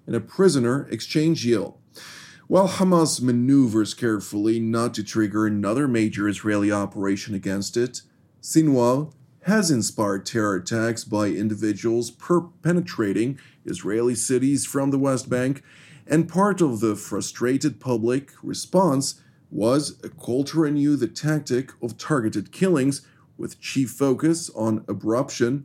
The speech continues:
of Sinwar's timeline. Has that helped de-escalate the situation, or only pushed Sinwar to show that he cares for the Palestinian and Muslim causes more than he does for his own personal safety?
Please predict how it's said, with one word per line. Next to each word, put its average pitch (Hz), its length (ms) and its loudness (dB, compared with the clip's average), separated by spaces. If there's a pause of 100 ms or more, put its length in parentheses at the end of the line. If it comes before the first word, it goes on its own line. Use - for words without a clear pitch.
(120)
of 156 80 -4
Sinwar's 127 600 0
timeline. 147 560 0 (880)
Has 185 280 2
that 151 200 2
helped 131 380 -2
de-escalate 101 640 -2
the 76 100 -12
situation, 98 1040 -4 (260)
or 165 460 2
only 110 260 -6
pushed 139 480 -2
Sinwar 120 540 0
to 117 100 -2
show 135 360 0
that 117 220 0
he 110 300 -4
cares 147 420 -2
for 131 140 -4
the 123 80 -2
Palestinian 127 760 0
and 123 160 0
Muslim 120 500 -2
causes 127 760 -2
more 127 260 0
than 120 160 0
he 117 140 -4
does 104 360 -2
for 117 140 -4
his 107 140 -2
own 175 240 2
personal 104 440 -8
safety? 131 600 -2